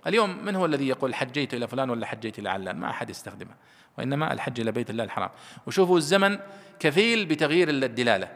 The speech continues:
وترسيخ دلالة وإضعاف دلالة وتقوية دلالة. قال: "قصده للزيارة على الوجه المخصوص"، هذا تعريف الحج شرعًا. قال: "وقرأ حمزة والكسائي وعاصم في رواية حفص: 'حج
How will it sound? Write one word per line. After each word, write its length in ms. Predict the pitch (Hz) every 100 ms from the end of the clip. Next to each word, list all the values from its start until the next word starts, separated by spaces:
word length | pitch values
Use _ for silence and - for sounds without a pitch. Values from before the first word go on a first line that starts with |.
| - -
وترسيخ 460 | 113 139 131 151 135
دلالة 400 | 127 120 98 98 - -
وإضعاف 460 | 120 127 127 139 120
دلالة 460 | 123 117 101 98 -
وتقوية 380 | 110 147 135 120
دلالة. 400 | 113 113 98 90 - - - - _ _ _ _ _ _ _ _ - - - -
قال: 420 | 165 208 233 233 - - -
"قصده 400 | 208 190 185 175
للزيارة 460 | 160 147 190 190 165
على 180 | 147 151
الوجه 260 | 180 170
المخصوص"، 460 | 170 147 - 107 135
هذا 460 | 170 180 190 - - - -
تعريف 320 | - 123 151 135
الحج 280 | 117 151
شرعًا. 360 | - 123 90 90 - - - _ _ - - - - -
قال: 200 | 190 240
"وقرأ 440 | 226 202 233 220 175
حمزة 360 | - 196 147 -
والكسائي 680 | 131 127 160 175 185 190 156
وعاصم 720 | 139 131 180 160 - 139 123
في 420 | 113 175 190 156
رواية 300 | 147 185 160 139
حفص: 360 | - 220 - - - - - - _ _ _ _ -
'حج 400 | - 170 -